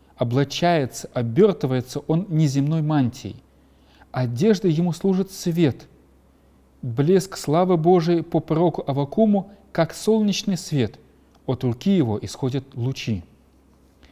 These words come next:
Создатель мира являет свое величие в солнечном блеске, но блеск солнца не тождественен Создателю. Он вне мира. Мир — пластилин в его руках. Небеса служат шатром для его жилья.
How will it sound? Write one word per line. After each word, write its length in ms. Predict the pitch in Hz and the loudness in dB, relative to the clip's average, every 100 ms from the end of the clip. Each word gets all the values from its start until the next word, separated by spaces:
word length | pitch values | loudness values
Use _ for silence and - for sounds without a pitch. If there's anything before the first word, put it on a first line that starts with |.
| _ _ _ | _ _ _
Создатель 480 | - 127 117 170 175 | -10 -4 0 0 2
мира 320 | 180 214 196 - | 2 2 2 0
являет 420 | 135 156 190 185 | 0 2 2 0
свое 160 | - 165 | 0 2
величие 400 | 156 196 - 165 | 2 0 0 -6
в 60 | |
солнечном 640 | - 185 185 165 - 165 139 | 0 0 2 -2 -4 -2 2
блеске, 500 | 156 147 - - - _ _ _ _ _ _ | 2 2 0 -16 -20 _ _ _ _ _ _
но 240 | 131 151 | 0 0
блеск 480 | 151 143 190 196 - - | 2 2 2 2 -4 -16
солнца 640 | - - 233 233 - 139 - - _ | -8 0 2 0 -2 -6 -6 -14 _
не 260 | 135 135 202 | -4 0 0
тождественен 1120 | 202 185 165 151 131 135 214 208 - 190 185 | 0 -2 -2 -4 -6 -2 -2 -2 -6 -4 -2
Создателю. 880 | 165 - 151 131 135 156 - 101 101 - _ _ _ _ _ _ _ - | -4 -4 -4 -2 0 0 -2 -10 -10 -16 _ _ _ _ _ _ _ -2
Он 180 | 143 127 | 0 0
вне 320 | 123 143 180 | 0 2 2
мира. 380 | 160 147 104 - - _ _ _ _ _ - | 0 0 -2 -8 -20 _ _ _ _ _ -4
Мир — 320 | 131 170 214 - - | 2 4 2 -2 0
пластилин 600 | 160 160 - 170 180 226 | 0 0 -2 2 2 2
в 20 | |
его 220 | 180 185 | 4 4
руках. 480 | 170 165 131 98 - - _ _ _ _ _ - _ | 4 2 0 -2 -8 -20 _ _ _ _ _ -20 _
Небеса 520 | 135 143 156 - 196 180 | 0 2 2 0 -2 -2
служат 460 | - 190 175 175 - | 0 2 2 -2 -8
шатром 720 | - 165 - 175 214 156 117 | -6 -4 -2 2 2 2 0
для 100 | 139 | 0
его 180 | 143 | 0
жилья. 480 | 127 135 127 127 98 | 0 -2 0 0 -2